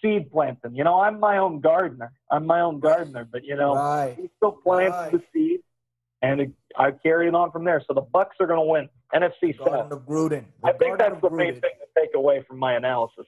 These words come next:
Speaker 1: here, man.
Speaker 2: The last little thing I wanna touch on from N F C South. You said they were gonna win.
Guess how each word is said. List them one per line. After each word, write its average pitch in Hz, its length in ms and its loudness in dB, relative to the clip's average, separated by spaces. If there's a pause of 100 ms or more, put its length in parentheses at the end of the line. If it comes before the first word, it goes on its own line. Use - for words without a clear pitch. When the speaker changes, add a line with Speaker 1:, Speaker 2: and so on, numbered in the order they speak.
Speaker 1:
here, 92 220 -12
man. - 80 -20 (160)
Speaker 2:
The 135 100 -10
last 160 300 0
little 156 160 2
thing 143 160 -2
I 139 60 2
wanna 135 200 -2
touch - 280 -2
on 127 120 -2
from 127 420 -6
N 139 140 -2
F 135 120 -6
C 131 100 -14
South. 127 340 -4
You 131 80 -4
said 165 260 0
they 180 80 2
were 160 60 0
gonna 151 180 0
win. 135 400 -2